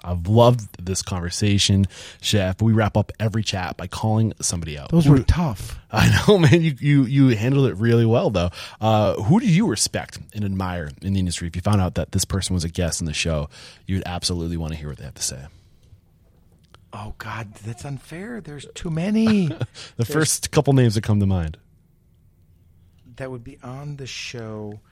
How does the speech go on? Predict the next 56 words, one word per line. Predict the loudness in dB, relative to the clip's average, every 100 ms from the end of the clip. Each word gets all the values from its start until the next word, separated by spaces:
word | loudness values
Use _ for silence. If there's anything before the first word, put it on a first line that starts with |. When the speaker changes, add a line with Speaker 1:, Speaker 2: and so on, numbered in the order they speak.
| -8
Speaker 1:
And | -4 -2
the | 2
reason | 4 6 4
why | 4
I | 2
asked | 0 -2
this |
question | -4 -2 -2 -4
while | -4
you're | -4
thinking | -4 -4 -4
is | -6
because | -4 -2
I'm | 0
really | 0 0
trying | -2
to |
get | -4
to | -6
the | -4
point | -4 -2
where | -2
the | -2 -2
industry | -2 -2 -6
decides | -4 -4 -4 -8 -10
who | -8
should | -10
be | -10 -12
made | -12 -12
an | -14
example | -14 -16 -18 -18 -16 -16
of. | -16 -14
Like, | -4
who | 2
am | 2
I | 2
to | 0
decide | -4 -6 -6 -12
who | -12
the | -12
next | -12 -12
guest | -12 -10 -12
is? | -12 -10 -12 _ -20 -20 -20 _ -18
Uh, | -16 -10
I | -6
wanted | -4 -4 -6
to | -6 -4 -4 -6 -10 -16 _ -20 -20 _ -4
talk | -2 0
to | -2
people | 0 0 2
who've | 2 0
had | -2 -6
success, | -8 -10 -8 -8 -8 -12 -20 -20 _
who | -8
recognize | -4 -4 -4 -2 -2 -4
success, | -4 -4 -4 -4